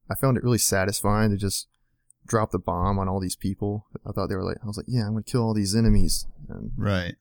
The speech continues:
Speaker 1: it's just, like, a big cluster of 'em, and it feels really cool. And then when you get down there and you inspect everything you've done, you find out that that group of people were actually civilians, like, inno-
Speaker 2: Yeah.
Speaker 1: innocent civilians. They weren't soldiers, and, uh,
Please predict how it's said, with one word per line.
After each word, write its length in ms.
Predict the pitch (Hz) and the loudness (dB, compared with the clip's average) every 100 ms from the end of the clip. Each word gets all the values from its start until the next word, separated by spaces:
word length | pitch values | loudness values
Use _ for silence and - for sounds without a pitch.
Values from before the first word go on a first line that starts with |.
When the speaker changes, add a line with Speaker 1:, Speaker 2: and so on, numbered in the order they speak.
| - | -8
Speaker 1:
it's 100 | 104 | -4
just, 140 | 101 | -2
like, 100 | 104 | -2
a 100 | - | 0
big 140 | 127 - | -2 -2
cluster 520 | - 117 104 - 90 | -4 0 0 -2 -6
of 120 | 80 | -8
'em, 140 | 87 | -8
and 80 | 87 - | -10 -12
it 60 | - | -10
feels 240 | 113 98 - | -6 -6 -4
really 180 | 90 - | -8 -6
cool. 360 | 143 107 95 _ _ _ _ _ - | -2 -2 -4 _ _ _ _ _ -4
And 100 | 113 | 0
then 100 | 147 | 2
when 80 | 156 | 2
you 60 | 123 | 2
get 180 | 147 113 | 2 0
down 300 | 101 117 131 | 0 2 2
there 220 | 104 101 | 2 2
and 100 | 101 | 0
you 120 | 104 | 0
inspect 400 | 92 - 117 110 | 0 -2 -2 0
everything 300 | 104 104 104 98 | 0 -2 -2 -2
you've 160 | 95 | -4
done, 300 | 98 117 110 | -2 -2 0
you 60 | 101 | -2
find 240 | - 110 | -2 0
out 140 | 113 110 | 0 -2
that 100 | 110 | -4
that 160 | 104 - | -4 -4
group 200 | 120 - | -4 -6
of 100 | - | -8
people 280 | - 151 92 | -6 -6 -4
were 120 | 95 | -4
actually 200 | 90 - | -6 -4
civilians, 800 | - 80 101 110 67 - 113 - _ _ _ _ _ _ - | -2 -2 -2 -2 -2 -6 -8 -10 _ _ _ _ _ _ -10
like, 140 | - | -4
inno- 160 | 107 110 | 0 0
Speaker 2:
Yeah. 180 | - | 2
Speaker 1:
innocent 280 | 117 117 - | 2 2 2
civilians. 380 | - 92 101 95 | -2 0 0 0
They 80 | 98 | -2
weren't 180 | 104 - | -2 -2
soldiers, 580 | 104 98 - - - - | -4 -6 -6 -12 -12 -16
and, 320 | - - - | -14 -12 -10
uh, 220 | - 107 | -12 -12